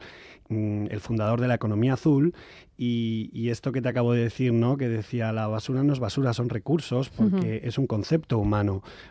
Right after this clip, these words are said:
Speaker 1: Por ejemplo, las hojas de los árboles, cuando se secan y se caen, eh, se convierten en abono, ¿no?
Speaker 2: Mm.
Speaker 1: Entonces, todo esto tiene un significado. Y queríamos ir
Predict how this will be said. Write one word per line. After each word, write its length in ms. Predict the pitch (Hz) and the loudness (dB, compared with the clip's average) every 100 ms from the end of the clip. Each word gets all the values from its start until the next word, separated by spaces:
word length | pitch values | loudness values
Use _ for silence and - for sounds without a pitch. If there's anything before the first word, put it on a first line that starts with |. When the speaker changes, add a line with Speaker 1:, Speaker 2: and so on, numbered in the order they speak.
| - | -8
Speaker 1:
Por 120 | 104 | -4
ejemplo, 380 | - 127 113 104 | 2 2 2 -2
las 180 | 101 | -4
hojas 180 | - 120 | -4 -4
de 60 | 110 | -2
los 140 | 101 143 | 0 2
árboles, 420 | 160 135 143 196 | 4 4 4 2
cuando 520 | - 110 101 98 95 | -2 -4 -2 -4 -4
se 120 | 92 92 | -6 -4
secan 380 | 123 120 131 - | -2 2 2 2
y 60 | 120 | -4
se 100 | 113 | -4
caen, 420 | 104 104 170 190 | -2 2 0 0
eh, 440 | 143 107 101 98 104 | -4 -6 -4 -6 -8
se 140 | - 123 | -10 -6
convierten 400 | 110 113 110 123 | -4 -2 -2 0
en 120 | 113 | 0
abono, 380 | 104 107 98 85 _ _ | 0 0 -2 -6 _ _
¿no? 100 | 110 | -4
Speaker 2:
Mm. 140 | 170 147 | -2 -2
Speaker 1:
Entonces, 460 | 101 120 131 127 - - - - | -4 -2 -2 -4 -8 -20 -20 -8
todo 200 | 131 131 | -2 -2
esto 340 | 135 160 160 - - - | 2 4 2 0 -16 -10
tiene 160 | - 127 | 2 2
un 60 | 143 | 4
significado. 640 | - 120 101 127 123 104 - _ | 2 0 2 2 2 0 -8 _
Y 100 | 135 | -4
queríamos 460 | 127 143 170 165 - | 2 4 6 4 4
ir 220 | 151 | 0